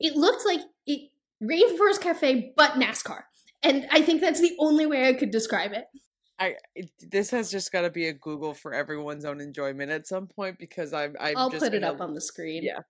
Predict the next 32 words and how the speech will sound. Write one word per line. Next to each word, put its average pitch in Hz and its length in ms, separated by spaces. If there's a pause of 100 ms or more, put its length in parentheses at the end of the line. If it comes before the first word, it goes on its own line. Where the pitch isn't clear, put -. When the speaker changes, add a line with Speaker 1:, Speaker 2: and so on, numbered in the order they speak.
Speaker 2:
amazing. 147 640
<laughs> - 1080
Speaker 1:
Appar-, 320 480
I 294 80
did 330 300
read, 302 300
and 262 120
it 285 120
seems 359 320
like 370 140
the 269 60
nascar 233 400
Cafe 185 380
is, 180 160
I, 208 220
I 208 80
didn't 180 240
mean 160 160
to 160 100
actually 185 240
just 160 140
go 202 80
off 190 180
on 214 80
a 220 40
whole 233 120
nascar 233 380
Cafe 254 300
tangent, 294 360
but 226 140
we 247 100
are 226 140